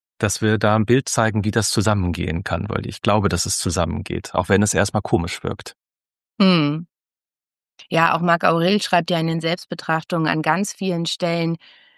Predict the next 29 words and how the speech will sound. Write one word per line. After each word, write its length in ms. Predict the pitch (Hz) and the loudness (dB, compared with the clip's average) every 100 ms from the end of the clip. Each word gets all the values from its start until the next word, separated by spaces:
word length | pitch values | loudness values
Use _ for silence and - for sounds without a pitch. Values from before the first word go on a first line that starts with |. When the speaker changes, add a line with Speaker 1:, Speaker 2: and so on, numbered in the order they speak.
| _ _ _ _ _ | _ _ _ _ _
Speaker 2:
„Sei 260 | - 190 190 | 2 4 4
nachsichtig 800 | 196 180 180 - 190 175 - 170 | 4 6 4 2 -2 -2 -4 -4
mit 240 | 175 160 | -4 -4
anderen, 720 | - 156 160 156 156 156 156 165 | -2 0 0 0 -2 -2 -2 -2
sei 220 | 190 185 | 0 0
zugewandt, 800 | - - 190 180 160 156 151 160 | -2 -4 -2 0 2 4 4 2
geh 140 | 208 | 0
liebevoll 560 | 190 190 190 170 180 160 | 2 2 2 2 2 4
auf 200 | 151 - | 2 0
andere 460 | 135 151 151 156 151 | 0 2 2 0 -4
zu, 520 | - - 165 151 151 - _ _ _ - | -6 -4 -2 0 0 -2 _ _ _ -4
Speaker 1:
Mhm. 100 | 90 | -2
Speaker 2:
hab 160 | 180 | -2
Verständnis 680 | - 196 208 196 180 185 160 | -4 -2 2 4 4 4 2
für 200 | - 165 | -2 -2
sie.“ 480 | 156 156 156 151 160 - - | -2 -2 -2 -2 -4 -10 -8
Jetzt 160 | 170 | -6
ist 120 | 175 | -2
Verständnis 540 | - 180 190 185 202 190 | -2 0 2 2 2 2
ein 100 | 185 | 0
bisschen 260 | 185 208 | 0 0
was 160 | 185 170 | 0 0
anderes 500 | - 175 175 170 165 | 0 0 0 -2 -4
als 540 | - 160 156 156 - - _ _ - | 0 2 2 -4 -12 -20 _ _ -2
Mitgefühl, 840 | 185 214 - 254 - 247 254 254 | -2 -2 -2 -4 0 4 4 4
aber 200 | - 190 | 4 2
es 120 | 185 | 2
geht 220 | - 214 | -2 0
ja 320 | 226 196 196 | 4 6 6